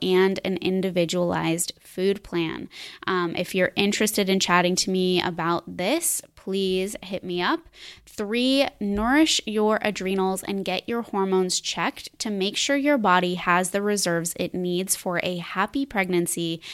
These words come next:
and a healthy baby. Four, don't do any targeted detox programs unless you're starting your preconception care journey at least a year in advance, okay? Five, in general, focus on detoxing your environment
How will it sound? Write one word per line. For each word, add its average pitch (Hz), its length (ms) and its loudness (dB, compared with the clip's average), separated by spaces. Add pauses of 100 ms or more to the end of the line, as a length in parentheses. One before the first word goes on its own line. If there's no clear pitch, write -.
(240)
and 175 120 -4
a 170 60 -4
healthy 170 380 -4
baby. 160 440 -6 (720)
Four, 208 680 0 (280)
don't 220 420 -2
do 220 600 -2
any 240 460 0
targeted 220 680 -2
detox 180 540 -12
programs 175 760 0
unless 196 440 0
you're 202 100 -2
starting 185 340 -2
your 180 100 -6
preconception 185 680 -8
care 170 240 -6
journey 170 420 -4 (240)
at 185 200 0
least 240 500 -2 (360)
a 202 60 -2
year 180 260 -2
in 170 120 0
advance, - 580 -8 (100)
okay? 196 320 -6 (220)
Five, 208 500 2
in 208 160 -2
general, 202 400 4
focus 214 440 0
on 196 240 4
detoxing 196 600 -2
your 175 120 2
environment 190 960 4